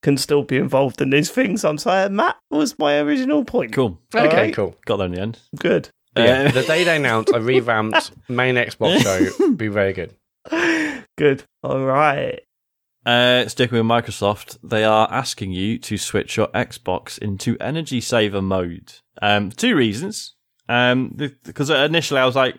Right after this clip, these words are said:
Speaker 2: "Well, yeah, I guess they're saying that 'cause the planet's dying, right?" Which it is, and obviously, um, cost of energy is going up. Um, you know, like, over the last few weeks, like, I've known quite a few people being like, "I've just had this estimate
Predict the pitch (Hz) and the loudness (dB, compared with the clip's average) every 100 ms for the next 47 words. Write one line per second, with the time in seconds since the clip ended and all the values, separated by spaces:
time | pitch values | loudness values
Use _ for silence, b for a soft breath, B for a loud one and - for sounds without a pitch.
0 | _ 139 139 123 139 131 127 127 123 - | _ -2 0 0 2 2 2 2 -2 -2
1 | 110 - 113 107 107 - 107 92 - 98 | -8 0 0 2 0 -2 -8 -12 -6 -6
2 | 95 - 87 85 95 113 - 135 131 123 | -4 -8 -8 -8 -2 -2 0 -4 -2 0
3 | 135 - - 104 104 107 104 107 104 104 | 0 -2 0 2 2 -2 -2 0 0 -2
4 | B B B B - 104 104 104 - 104 | B B B B -2 0 2 0 -4 -6
5 | - 120 117 120 120 92 - 107 110 131 | -2 -2 0 0 0 -2 -2 0 2 0
6 | - - _ _ 107 104 104 101 104 101 | -4 -20 _ _ -2 0 2 0 -2 -4
7 | - _ - 104 104 104 98 _ - 107 | -8 _ -8 -2 0 -2 -4 _ -6 -4
8 | 117 110 107 104 - 107 110 117 - - | -2 0 0 -2 -4 -2 0 0 -2 -12
9 | - - - 101 107 101 107 104 98 107 | -10 -12 -8 -6 -4 0 0 0 0 2
10 | 104 - - 110 - 113 117 113 113 113 | 2 0 -2 0 0 0 0 0 0 0
11 | 107 180 269 247 202 175 190 233 208 - | 0 0 -2 0 0 0 -2 0 -2 0
12 | 170 113 | 2 2